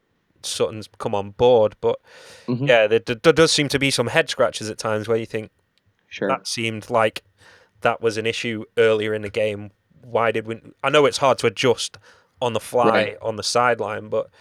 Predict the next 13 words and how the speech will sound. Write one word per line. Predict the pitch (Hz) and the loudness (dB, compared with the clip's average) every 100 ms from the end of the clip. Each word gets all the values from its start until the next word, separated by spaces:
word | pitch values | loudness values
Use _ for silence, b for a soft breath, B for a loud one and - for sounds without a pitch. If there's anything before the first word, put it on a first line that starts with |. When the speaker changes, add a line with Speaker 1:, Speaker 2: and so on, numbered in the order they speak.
| b b b | b b b
Speaker 1:
it | 123 127 | -10 -8
just | 120 123 | -2 -2
seemed | 135 117 110 | -2 -4 0
like | 113 107 - | 0 0 -4
with | 123 | -6
stuff | - 123 113 - 113 | -2 0 -2 -6 -4
maybe | 110 107 | -2 0
that's | 107 107 - | -2 -2 -4
as | 107 104 | -4 -4
obvious | 110 104 - | -2 -6 -8
as | 104 101 | -10 -4
that, | 107 104 _ - | -4 -4 _ -4
that | 113 | -4